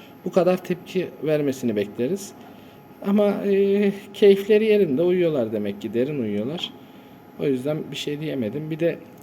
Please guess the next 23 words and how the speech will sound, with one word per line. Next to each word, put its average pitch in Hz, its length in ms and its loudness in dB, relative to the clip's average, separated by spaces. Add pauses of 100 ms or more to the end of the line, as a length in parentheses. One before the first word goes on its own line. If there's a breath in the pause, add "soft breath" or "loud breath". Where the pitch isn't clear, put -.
(140)
video 147 240 -2
çekiyoruz 180 540 2
ya, 123 100 2
her 147 100 2
zaman 151 300 -2
halay 156 260 0
çeken 156 300 -4
hayvanlar 143 460 -2
şimdi 151 240 -8
şey 151 180 -4
yapar, 107 400 -4 (600 loud breath)
e, 101 160 0
sessizliğe 131 720 -2
bürünür. 110 500 -6 (1700 loud breath)
Ya 156 120 -4
bu 196 100 4
hayvan 185 360 6
kadar 180 360 2
net 175 160 -2
hareketi 170 380 -4
olan 175 280 -2
diğerlerini 165 440 -2
görmemiştik. 160 640 -2